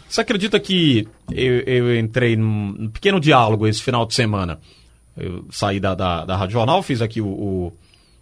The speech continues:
o Domingo Esportivo, e tinha uns colegas ouvindo, depois a gente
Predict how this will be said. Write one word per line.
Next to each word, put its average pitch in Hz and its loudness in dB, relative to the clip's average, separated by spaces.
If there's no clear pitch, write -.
o 123 -12
Domingo 117 -2
Esportivo, 160 2
e 196 -2
tinha 220 -8
uns 196 -4
colegas 185 4
ouvindo, 233 2
depois 233 4
a 247 4
gente 240 -4